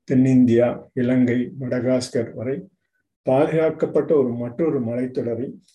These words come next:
இடைப்பகுதியில் மலைத்தொடராகவும் பள்ளமாகவும் நீராகவும் உள்ள அந்த நீர், நீர் பகுதி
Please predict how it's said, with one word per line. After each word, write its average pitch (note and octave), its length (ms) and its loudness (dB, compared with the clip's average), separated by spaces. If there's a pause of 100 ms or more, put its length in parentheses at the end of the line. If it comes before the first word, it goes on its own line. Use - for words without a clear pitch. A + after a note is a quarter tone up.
(160)
இடைப்பகுதியில் B2+ 880 -6 (380)
மலைத்தொடராகவும் C3 960 -4
பள்ளமாகவும் C3 760 -4 (500)
நீராகவும் C#3 720 2
உள்ள B2 280 0
அந்த A#2 320 -4
நீர், C3+ 420 -2
நீர் C3+ 640 -6
பகுதி C#3+ 520 -6